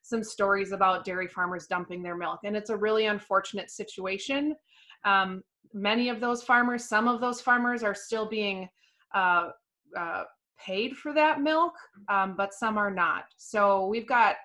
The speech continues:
we've got dairy farmers who can't just turn a cow on and off. That cow milks, uh,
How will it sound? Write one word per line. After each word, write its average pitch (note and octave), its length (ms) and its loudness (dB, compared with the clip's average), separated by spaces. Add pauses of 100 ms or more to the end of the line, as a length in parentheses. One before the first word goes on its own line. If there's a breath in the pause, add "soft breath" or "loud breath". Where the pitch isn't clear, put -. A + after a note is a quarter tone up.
we've A3+ 220 -10
got G#3+ 260 0
dairy A#3 260 0
farmers B3+ 380 4
who B3 80 -6
can't C4 320 -4
just C#4 240 -8
turn C4+ 280 0
a C4 80 -4
cow A#3+ 280 4
on A3+ 260 4
and G#3+ 100 0
off. F#3+ 360 4
That G3+ 160 2 (100)
cow B3+ 200 2
milks, A3+ 480 -4 (480 soft breath)
uh, G3+ 320 4